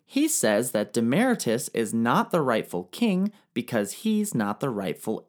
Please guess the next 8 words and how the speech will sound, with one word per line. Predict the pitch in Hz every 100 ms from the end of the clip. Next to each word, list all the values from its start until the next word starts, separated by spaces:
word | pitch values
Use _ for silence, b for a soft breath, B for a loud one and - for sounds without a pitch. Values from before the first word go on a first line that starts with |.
| -
heir. | 220 247 107 - _ b b b b
His | - - 139 -
key | - 262 240
point | - - 262 147 160 -
is | 131 127
that | 131 - - -
Ariston | 196 254 233 - 190 185 165
himself | 165 139 - - 254 180 143 143